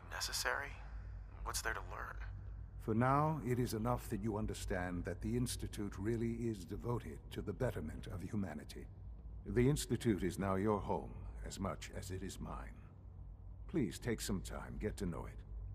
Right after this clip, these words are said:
Speaker 2: Meet the people you'll be working with. You'll want to introduce yourself to the division heads. Doctor Fillmore in facilities, Doctor Ayo in S R B, Doctor Holdren in bioscience,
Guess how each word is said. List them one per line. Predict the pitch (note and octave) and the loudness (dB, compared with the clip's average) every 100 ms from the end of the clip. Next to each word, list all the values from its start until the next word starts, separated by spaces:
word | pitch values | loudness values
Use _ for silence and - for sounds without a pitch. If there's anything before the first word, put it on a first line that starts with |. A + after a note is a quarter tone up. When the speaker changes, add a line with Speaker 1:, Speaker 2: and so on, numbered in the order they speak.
| - - - - | -6 -8 -2 4
Speaker 2:
Meet | C#3 - | 4 4
the | C#3+ | 0
people | - C3+ - D2+ | 4 2 2 -2
you'll | F2 | 0
be | F#2 F#2 | 0 4
working | G2+ - - - | 2 2 -4 -6
with. | - - - - - - - | -8 -8 -8 -6 -6 -4 4
You'll | C3 | 8
want | D3 E3 | 8 6
to | C3+ | 4
introduce | B2 A2 F#2 F#2 F2+ | 4 2 0 -2 -2
yourself | E2+ - F#2 F#2+ - | -4 -2 -2 -2 -2
to | A2 | 0
the | G#2+ | 2
division | A2+ A#2+ G#2 F2+ | 2 2 2 0
heads. | - C#2+ - - - - - - - - | -4 -6 -10 -12 -10 -10 -8 -8 -2 2
Doctor | A2 - C3 | 4 4 2
Fillmore | E3 A#2+ E2+ G1+ - | 4 4 4 -2 -6
in | E2+ | -6
facilities, | A2+ - A2 D2 - - - - - - - - | -4 -2 -2 -2 -6 -8 -8 -6 -6 -6 -8 0
Doctor | G2+ F2 G2 G2+ | 0 2 0 4
Ayo | A2+ A#2+ A#2+ A#2 | 6 6 6 4
in | G#2 | 4
S | G#2+ A#2 | 2 4
R | G#2 F#2+ | 4 6
B, | A2 B2 C#3+ - - - - - - - - - - - - - G2+ | 6 6 4 0 -8 -12 -10 -10 -10 -10 -10 -10 -8 -10 -10 -6 0
Doctor | G#2 A#2+ A2+ - A2+ G#2 - | 4 4 4 2 2 2 0
Holdren | G2 D#2+ D#2 C#2+ D#2 | -2 -2 -6 -6 -4
in | D2+ - | -4 -4
bioscience, | - D2 C#2+ - - - - - - | -4 -4 -4 -4 -4 -4 -6 -8 -8